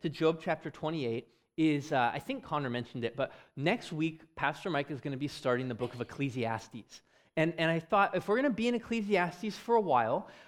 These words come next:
it, it would be helpful to lay a foundation of talking about wisdom. What is wisdom? Because Ecclesiastes is part of this kind of Old Testament genre of literature called wisdom literature. And the main books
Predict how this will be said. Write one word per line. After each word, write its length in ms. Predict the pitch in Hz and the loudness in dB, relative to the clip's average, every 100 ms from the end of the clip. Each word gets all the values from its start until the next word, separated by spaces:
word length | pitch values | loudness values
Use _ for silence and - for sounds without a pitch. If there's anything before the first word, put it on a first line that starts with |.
| - | -4
it, 180 | 180 - | 0 2
it 20 | |
would 180 | 190 208 | 2 2
be 100 | 185 | 0
helpful 580 | 180 220 320 - - 170 | 0 2 0 0 -2 -2
to 140 | 160 170 | 0 0
lay 260 | 156 185 | 2 4
a 60 | 262 | 2
foundation 680 | - 262 226 151 - 175 165 - - | 0 -4 0 -2 -2 -6 -6 -14 -4
of 160 | 165 160 | -4 0
talking 360 | 208 208 247 | 0 0 0
about 260 | 220 208 127 | -2 -2 0
wisdom. 420 | 143 233 165 117 - _ _ _ _ - | 0 0 -4 -8 -10 _ _ _ _ -14
What 380 | 147 180 285 - | -2 2 0 0
is 400 | 160 165 185 - - - | 2 2 2 -6 -18 -14
wisdom? 560 | 139 202 269 - 127 | -2 0 0 0 -2
Because 400 | 117 151 208 180 - - _ _ - | -2 2 2 2 -4 -20 _ _ -6
Ecclesiastes 720 | - - 262 269 208 165 - | -4 0 0 2 2 2 0
is 220 | 214 180 - | -6 -6 -8
part 340 | - - 233 247 | -6 4 4 4
of 180 | 185 156 | 0 0
this 160 | 175 | -2
kind 180 | - 190 | -2 -4
of 80 | 170 | -2
Old 260 | 165 202 208 | 2 2 0
Testament 500 | - 190 - 202 196 156 | -4 -4 -2 -2 -2 -6
genre 360 | 143 143 180 226 | -4 -2 2 2
of 140 | 190 | 2
literature 520 | 143 139 139 165 151 151 - | 2 0 -2 -2 -2 -4 -14
called 280 | - 156 120 | -6 -6 0
wisdom 440 | 143 175 175 135 | 2 2 0 -4
literature. 500 | 110 110 101 - 95 - _ _ _ - | -4 -6 -10 -12 -14 -16 _ _ _ -2
And 100 | 170 | 4
the 60 | 180 | 4
main 500 | 170 175 202 254 254 | 6 4 4 4 2
books 460 | 151 156 - - | 2 2 0 -16